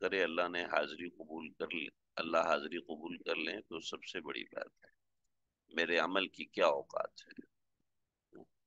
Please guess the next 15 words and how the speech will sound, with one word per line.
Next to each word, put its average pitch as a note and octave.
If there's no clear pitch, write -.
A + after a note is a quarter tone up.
میرے F2
اعمال F2
کی E2
کیا، D#2
کچھ -
بھی D2+
خاک -
کا D2+
درجہ D2+
بھی D2
نہیں -
رکھتا، -
ٹھیک -
ہے۔ -
آ، -